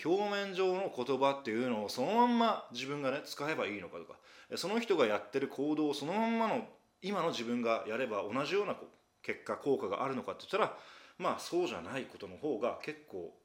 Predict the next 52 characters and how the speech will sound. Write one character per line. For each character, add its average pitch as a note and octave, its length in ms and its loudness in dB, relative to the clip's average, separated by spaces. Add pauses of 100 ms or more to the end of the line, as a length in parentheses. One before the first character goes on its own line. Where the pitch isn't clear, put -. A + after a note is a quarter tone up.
多 G#3+ 240 6
い B2 80 2
と G#2+ 60 -4
い G2 100 -4
う G2+ 40 -10
こ G2+ 100 -6
と G2+ 80 -4
を、 F2+ 320 -8 (360)
あ G#2 120 -6
の、 G2+ 80 -8
モ B2+ 120 0
デ E3 120 4
リ E3+ 100 2
ン E3+ 60 -4
グ E3 80 -2
っ - 20 -6
て - 160 -4
い D3+ 40 0
う - 20 0
言 D3+ 100 -2
葉 D#3+ 140 -2
を A#2+ 80 -2
ね、 F2+ 120 -10
気 - 160 -4
軽 F#3 220 2
に、 E3+ 180 -6 (140)
え F2 380 -12
ー、 - 340 -20
使 - 100 -6
っ C3+ 60 -2
て C3+ 140 -6
る B2+ 80 -4
人 D3 80 -6
っ B2 40 -6
て - 60 -10
の E2+ 100 -8
は F#2+ 60 -6
分 F#2+ 60 -10
か A3 60 0
っ A3 60 -10
て D#3 100 -8
な G3 140 -2
い G#3+ 60 0
よ A#2+ 100 0
う - 40 -6
な E2+ 100 -12 (340)
気 - 120 -10
が C#3 100 -2
す - 160 -8
る B2+ 100 -4
の G2 120 -6
で、 E2+ 120 -10